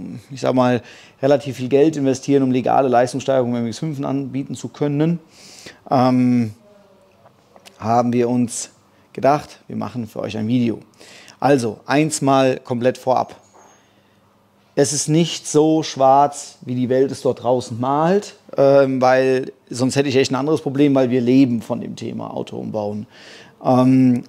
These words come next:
und es ist auch nicht so extrem, wie das teilweise dargestellt wird, dass gar nichts mehr geht. Das stimmt alles so gar nicht.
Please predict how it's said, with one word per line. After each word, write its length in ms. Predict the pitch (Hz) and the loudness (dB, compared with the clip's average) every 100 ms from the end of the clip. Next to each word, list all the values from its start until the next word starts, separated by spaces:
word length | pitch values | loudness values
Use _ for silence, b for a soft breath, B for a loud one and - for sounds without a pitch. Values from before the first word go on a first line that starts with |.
| - | 2
und 400 | 123 127 117 - | 2 2 -2 -4
es 140 | 120 | -4
ist 100 | 151 | 2
auch 100 | 151 | 2
nicht 260 | 135 160 - | 2 -4 -6
so 200 | 151 139 | -2 -2
extrem, 580 | 120 - 120 143 156 135 | -2 -6 0 2 2 0
wie 60 | |
das 160 | 123 - | 0 -2
teilweise 420 | 123 123 113 104 | 2 2 2 0
dargestellt 600 | 117 131 160 - 143 131 | 2 2 0 -2 -2 0
wird, 160 | 135 131 | 0 -2
dass 160 | - | -4
gar 240 | 117 117 151 | 0 0 0
nichts 260 | 151 - | -4 -6
mehr 140 | 143 131 | -4 2
geht. 240 | 139 139 | 2 0
Das 100 | 107 | -2
stimmt 260 | - 175 - | -4 -4 -2
alles 220 | 156 151 | -4 -2
so 140 | 151 | 0
gar 200 | 143 143 | 0 2
nicht. 280 | 147 143 - | 0 -2 -6